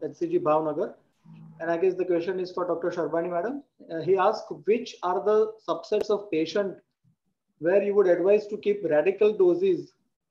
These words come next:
that is at sixty-six gray, at two gray, and not the seventy gray? Is there any relation with H R C T V volume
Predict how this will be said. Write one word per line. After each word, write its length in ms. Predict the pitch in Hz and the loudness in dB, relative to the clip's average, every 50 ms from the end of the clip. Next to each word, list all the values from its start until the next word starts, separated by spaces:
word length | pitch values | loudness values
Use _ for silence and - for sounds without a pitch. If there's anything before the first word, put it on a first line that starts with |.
| _ _ | _ _
that 160 | 160 165 170 | -4 0 2
is 80 | 185 | 2
at 140 | 190 190 180 | 2 2 0
sixty-six 560 | - - - - - 196 185 - 202 - - | -4 -8 -8 -2 -2 -2 0 0 -4 -6 -4
gray, 400 | 165 170 180 190 180 170 170 - - _ _ _ | -4 0 0 2 2 0 -2 -6 -14 _ _ _
at 300 | 175 170 165 - - - | -6 -4 -4 -6 -12 -2
two 160 | - 190 190 180 | 0 2 2 2
gray, 320 | 180 185 185 190 190 185 - - | 2 0 0 -2 -4 -8 -10 -10
and 120 | 170 175 | -8 -4
not 180 | 170 180 180 180 | -4 -4 -2 -2
the 80 | 190 | -4
seventy 420 | - 165 165 170 196 196 190 202 180 | -2 -2 -2 0 0 0 2 2 4
gray? 300 | 170 160 156 147 147 - - _ _ _ _ _ _ _ _ _ _ _ _ _ | 6 4 4 2 2 -2 -10 _ _ _ _ _ _ _ _ _ _ _ _ _
Is 140 | - 165 151 | -6 -2 2
there 160 | 175 214 214 | 4 4 4
any 500 | 208 208 220 233 233 240 247 247 - - _ _ _ _ 233 175 151 170 | 4 4 2 2 2 2 0 -4 -12 -18 _ _ _ _ -12 -2 0 2
relation 420 | 185 196 208 202 202 - 214 202 | 4 6 6 4 4 2 -2 0
with 220 | 190 208 214 214 - 214 - - | 2 0 0 0 -4 -10 -8 -6
H 200 | 175 160 - - | -8 -4 2 4
R 180 | 208 208 220 214 | 4 4 4 0
C 140 | - 208 202 | -2 -6 -6
T 180 | 202 208 208 | -4 -4 -4
V 120 | 202 214 214 | -2 -2 0
volume 520 | 175 170 165 165 175 202 214 214 214 208 | 2 4 2 4 4 2 2 0 0 -4